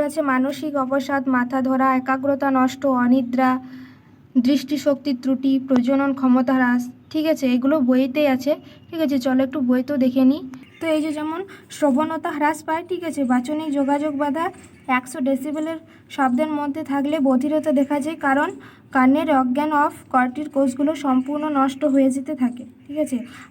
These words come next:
আর একশো ষাট ডেসিবেল মাত্রায় বিকট শব্দে কর্ণপটহ, মানে কানের পর্দা ছিঁড়ে যেতে পারে এবং এর ফলে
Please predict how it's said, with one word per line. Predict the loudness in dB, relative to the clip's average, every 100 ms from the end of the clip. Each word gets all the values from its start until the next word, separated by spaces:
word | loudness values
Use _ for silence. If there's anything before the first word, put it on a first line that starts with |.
| -4
আর | -2 -2
একশো | -4 -6 -4
ষাট | -2 0
ডেসিবেল | -2 -4 -2 -2 -2
মাত্রায় | -4 -4 -2 2
বিকট | 0 0 -2 -2
শব্দে | -4 -4 -6 -6 -10 -10 0
কর্ণপটহ, | 2 2 -2 -2 -2 2 4 4
মানে | 4 0
কানের | 2 2 2 0
পর্দা | 0 2 0 -2
ছিঁড়ে | -4 -2
যেতে | 0 0 0
পারে | 0 -2 -4 -12 -20 -8 0
এবং | 2 2 2 2
এর | 0
ফলে | -2 0